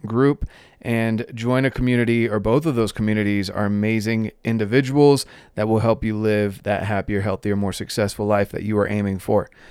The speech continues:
Now, to the show partners. Uh, First Form, guys, best supplementation on the market. If you need any guidance, please let me know. Shoot me an email. Uh, send me a message on Instagram. I'd love to help you out and point you in the right direction, whatever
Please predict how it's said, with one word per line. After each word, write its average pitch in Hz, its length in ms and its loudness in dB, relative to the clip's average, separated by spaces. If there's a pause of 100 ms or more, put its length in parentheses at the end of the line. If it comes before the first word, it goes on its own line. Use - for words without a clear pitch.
(260)
Now, 110 380 2 (200)
to 120 180 -2
the 107 180 -2
show 113 360 2
partners. 113 580 -2 (360)
Uh, 98 160 2
First 143 300 2
Form, 147 380 4 (400)
guys, 117 340 6
best 123 540 0
supplementation 113 800 0
on 104 80 -2
the 98 80 -2
market. 107 400 0
If 101 160 -8
you 131 160 4
need 127 380 0 (500)
any 135 240 2
guidance, 123 480 4
please 151 280 0
let 123 140 2
me 113 80 -2
know. 110 220 2
Shoot 120 200 -6
me 104 120 -2
an 104 180 -6
email. 143 500 4 (320)
Uh, 98 220 -2
send 117 240 -2
me 110 80 0
a 101 60 0
message 113 400 0
on 104 100 2
Instagram. 113 520 0
I'd 101 120 0
love 110 380 4
to 110 300 0
help 107 280 0
you 110 140 2
out 107 180 2
and 101 120 -4
point 117 260 -2
you 117 40 -2
in 107 40 0
the 104 80 0
right 104 180 2
direction, 117 380 2
whatever 113 400 0